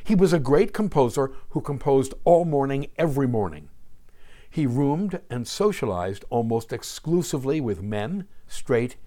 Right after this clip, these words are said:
and gay men, and never married. Not just because he was a bum or a nonconformist when it came to marriage, but because, as a homosexual,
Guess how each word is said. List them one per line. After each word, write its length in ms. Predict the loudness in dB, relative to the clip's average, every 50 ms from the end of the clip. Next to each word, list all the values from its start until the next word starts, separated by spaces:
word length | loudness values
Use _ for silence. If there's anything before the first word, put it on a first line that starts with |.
| -14 -14 -10 -8
and 340 | -6 -4 -4 -4 -6 -4
gay 240 | -2 0 0 0 0
men, 440 | 0 -2 -4 -6 -6 -8 -10 -12 -14 -16 -20 -20 -20 -20 -12 -8
and 220 | -6 -4 -4 -2
never 220 | -2 0 0 0 0
married. 480 | 2 0 0 -2 -4 -6 -8 -12 -16 -16 -14 -14 -14 -14 -16 -16 -18 -18 -18 -18 -14 -8 0
Not 300 | 4 4 4 4 2 0
just 260 | -4 -4 -4 -4 -4
because 440 | -6 -6 -2 0 0 0 0 -2 -4
he 100 | -6 -4
was 180 | -4 -4 -4
a 60 | -6 -6
bum 560 | -6 -4 0 0 0 0 0 -2 -4 -4 -6 -8 -12 -16 -18 -18 -18 -12 -4 0
or 220 | 4 4 4 4
a 40 | 4
nonconformist 1040 | 2 2 2 2 2 2 -2 -4 -4 -4 -4 -2 -2 -2 0 0 -2 -4 -4 -6 -8
when 180 | -6 -4 -4 -4
it 140 | -6 -8
came 260 | -8 -6 -6 -6 -6 -6
to 100 | -6 -6
marriage, 540 | -4 -2 -2 -2 -2 -2 -2 -4 -4 -4
but 180 | -2 -2 -2 -2
because, 580 | -4 -8 -6 -2 0 0 0 0 0 -4 -8 -12 -10 -10
as 160 | -8 -6 -6
a 60 | -6
homosexual, 1000 | -4 -4 -6 -4 -6 -6 -6 -6 -6 -6 -6 -8 -8 -4 -2 -2 -2 -2 -4